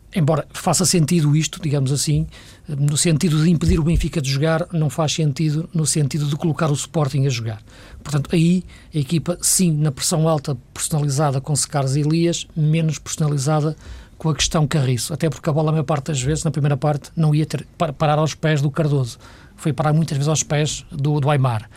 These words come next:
E, de facto, quando a bola vai pa-, parar aos pés do Aimar, não há um, dois, três Carriços que, que o consiga, consiga parar, porque não tem essa inteligência de médio centro a marcar um médio ofensivo.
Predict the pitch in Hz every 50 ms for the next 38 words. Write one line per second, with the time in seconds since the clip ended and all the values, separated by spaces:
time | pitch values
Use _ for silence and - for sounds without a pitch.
0 | - - - - - - - 151 131 113 - 170 147 - - - - 185 175 170
1 | 156 143 156 147 139 156 147 - - 160 160 160 - - 175 160 156 151 151 139
2 | - - 170 156 127 127 143 147 147 147 151 156 151 156 - - - - - -
3 | - - - 160 139 143 147 151 143 143 147 156 160 156 131 151 156 139 - -
4 | 151 143 - - - 139 127 139 143 131 - - - - - - - - - -
5 | - - - 175 - 156 151 143 - - 143 - - 156 151 - - 160 139 143
6 | 151 151 147 143 139 131 - - 147 135 - - 143 147 127 110 165 156 160 165
7 | 165 143 - - - 147 139 131 - 151 143 147 139 - 151 139 135 135 143 143
8 | 123 143 151 143 - 156 131 143 151 151 156 156 147 139 147 139 - - 156 151
9 | 147 135 - 151 147 - - - - - - - 160 139 147 139 135 - 160 156
10 | 170 170 185 151 151 160 151 135 147 139 - 147 139 127 - 143 135 123 - -